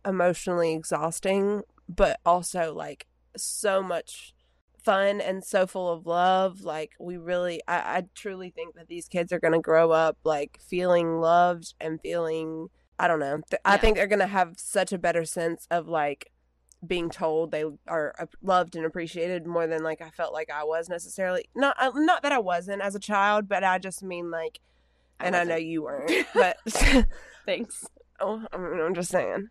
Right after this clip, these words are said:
Speaker 1: <laughs> But, like, not that I wasn't. It's just the fact that, like, I'm, uh, we really harp on that, I feel like,
Speaker 2: Yeah.
Speaker 1: here.
Speaker 2: And
Speaker 1: Just because we know how life, how short life is now.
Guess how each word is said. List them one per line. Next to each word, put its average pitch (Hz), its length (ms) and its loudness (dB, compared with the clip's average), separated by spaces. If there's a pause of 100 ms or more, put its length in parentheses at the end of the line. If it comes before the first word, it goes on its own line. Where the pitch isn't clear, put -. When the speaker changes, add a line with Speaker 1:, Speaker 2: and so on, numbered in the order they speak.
Speaker 1:
<laughs> - 0 - (520)
But, 208 460 2
like, 214 260 0
not 262 200 2
that 214 100 0
I 202 60 -2
wasn't. 196 360 -2 (220)
It's 220 260 -6
just 202 360 -12
the 202 100 -6
fact 185 320 -2
that, 196 140 -10
like, 190 220 -10
I'm, 180 480 -2 (260)
uh, 190 140 -6 (120)
we 214 160 -8
really 185 400 -4
harp 175 320 -4
on 151 140 -8
that, 131 200 -14
I 156 40 -10
feel - 160 -12
like, 147 180 -14
Speaker 2:
Yeah. - 140 -12
Speaker 1:
here. 147 280 -12 (800)
Speaker 2:
And 285 140 0
Speaker 1:
Just 226 160 2
because 226 240 -2
we 226 100 0
know 226 140 4
how 226 120 6
life, 226 320 0 (340)
how 233 200 -8
short 277 260 -10
life 170 220 -10
is 160 180 -12
now. 196 340 -14